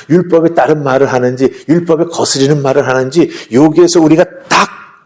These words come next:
요거를 붙잡아가지고 고발해서 예수를 제거해야겠다, 이런 의도를 가지고 성전으로 이 여인을 데리고 들어왔다라고 하는 거예요.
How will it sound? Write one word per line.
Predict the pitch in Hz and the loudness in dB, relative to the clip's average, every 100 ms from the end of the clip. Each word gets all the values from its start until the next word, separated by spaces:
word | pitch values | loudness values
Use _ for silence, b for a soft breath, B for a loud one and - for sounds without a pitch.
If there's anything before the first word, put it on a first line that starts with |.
| - | -2
요거를 | 147 160 160 | 2 4 2
붙잡아가지고 | - - 104 113 110 101 104 160 - - - | -2 -4 -2 0 -2 -4 -2 -2 -2 -10 -12
고발해서 | - 107 101 92 87 139 160 B - | -4 -4 -2 -2 0 -2 -4 B -8
예수를 | 92 92 - 151 | -4 -2 -2 -2
제거해야겠다, | 170 - - 143 160 202 147 - 104 90 B B | -2 -4 -6 -10 -4 -2 -2 -4 -6 -8 B B
이런 | 151 175 196 | 2 2 2
의도를 | 196 190 220 214 185 180 | 2 4 4 4 6 4
가지고 | - - - 165 156 - B B | 0 -8 -4 0 0 -2 B B
성전으로 | - - 214 214 175 151 123 139 | -2 0 2 2 4 4 4 2
이 | 123 135 120 | 2 2 2
여인을 | 90 87 101 185 190 - | 2 0 2 0 -2 -12
데리고 | - 175 - - | -10 -8 -4 -4
들어왔다라고 | - 180 165 156 151 135 127 | -2 -2 0 -2 -4 -4 -4
하는 | 120 156 | -4 -4
거예요. | - - - | -8 -16 -20